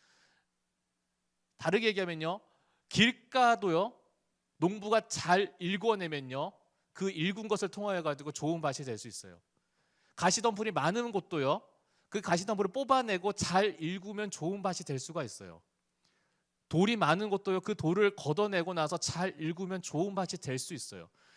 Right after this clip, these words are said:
다시 말하면은 랜덤 박스가 아니라는 거예요. 우리 모두가 하나님 말씀이 내 가운데 심겨지기 위해서, 잘 듣기 위해서 우리가 훈련되고 준비되는 시간들이,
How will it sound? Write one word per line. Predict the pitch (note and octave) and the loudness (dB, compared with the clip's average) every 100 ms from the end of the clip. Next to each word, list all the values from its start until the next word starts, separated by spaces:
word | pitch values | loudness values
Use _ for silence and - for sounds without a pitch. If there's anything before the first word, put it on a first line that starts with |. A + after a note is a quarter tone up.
| _ | _
다시 | - D#3+ A3 | -2 0 4
말하면은 | G#3 G3+ F#3+ G3+ A#3+ _ _ | 4 4 0 -4 -6 _ _
랜덤 | C3+ E3 A3+ B3 | 2 2 2 2
박스가 | A3+ - G#3+ F#3+ B2 | 0 0 -4 -4 -4
아니라는 | D3 A#3+ A3+ C#3 | -2 0 0 -2
거예요. | F#2+ E2+ - _ _ _ _ _ _ _ | -10 -16 -20 _ _ _ _ _ _ _
우리 | F3 A3+ C4+ | 0 2 2
모두가 | F3 F3 G3+ F#3 F#3+ C3 F2 - _ _ _ _ _ _ _ | 2 0 4 6 8 6 2 -12 _ _ _ _ _ _ _
하나님 | A3+ A#3 A3+ G3+ | -6 -4 -2 2
말씀이 | D#3+ - F#3 F#3 G3+ G3+ | 2 0 -6 -4 -6 -8
내 | - D#3 F3+ | -2 0 0
가운데 | E3+ D#3+ D#3 D#3+ | 2 0 0 -4
심겨지기 | D#3 - C#4 C4 A#3 F3 E3+ E3+ | -4 -6 -6 -6 -6 -8 -12 -10
위해서, | A#2+ C3+ C3 D#3 | -6 -6 -4 -6
잘 | B2 - D3+ F#3 A3+ | -6 -6 0 0 0
듣기 | - D#3 - F#3 D#3 | -4 -14 -12 -10 -8
위해서 | B2+ B2+ B2 D#3+ B2 - - - | -6 -6 -4 -6 -6 -12 -16 -10
우리가 | F3 E3+ | -2 -2
훈련되고 | - D4+ D4 C#4 A3 G3 G3 G3+ | -2 -4 -2 -2 -2 -4 -4 -4
준비되는 | - F3+ G3 A#3 C4 A3+ G#3 G3+ | -6 -6 -6 -4 -2 -2 -4 -6
시간들이, | - - B3+ A#3 F#3 C#3+ F3 | -6 -4 -6 -4 -6 -4 -6